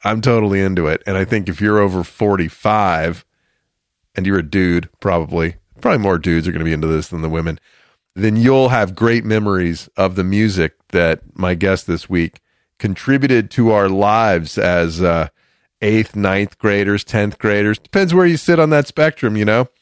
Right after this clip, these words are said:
Maybe you were a senior in high school. Maybe you're in sixth grade. I don't know. My guest this week is Rik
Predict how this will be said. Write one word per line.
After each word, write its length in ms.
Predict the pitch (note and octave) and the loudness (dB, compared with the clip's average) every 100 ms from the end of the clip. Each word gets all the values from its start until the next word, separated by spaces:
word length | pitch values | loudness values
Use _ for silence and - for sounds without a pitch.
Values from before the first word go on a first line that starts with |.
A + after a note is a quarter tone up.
| _ | _
Maybe 220 | C3 F3 G#3 | 0 2 4
you 100 | G3+ | 4
were 80 | |
a 40 | F#3 | 2
senior 340 | - F#3+ F#3 | 2 2 4
in 80 | E3+ | 4
high 160 | E3+ F3+ | 2 0
school. 240 | - A2 | 0 -2
Maybe 280 | E2 D#2 F2+ | 0 0 0
you're 120 | F2+ | 0
in 80 | E2 | -2
sixth 340 | - F2+ - | -8 -14 -10
grade. 320 | - F2+ F#2 - | -2 0 0 -2
I 140 | G2+ G#2+ | -2 -2
don't 100 | G2+ | 0
know. 220 | G2 D2+ - _ _ _ - | -2 -2 -8 _ _ _ -6
My 100 | G#2+ | -2
guest 280 | C3 C3+ - | 0 0 -2
this 160 | A#2+ | 0
week 180 | C3 B2 | 2 2
is 140 | G#2+ | 0
Rik 340 | G2 A#2 C3+ | 2 2 0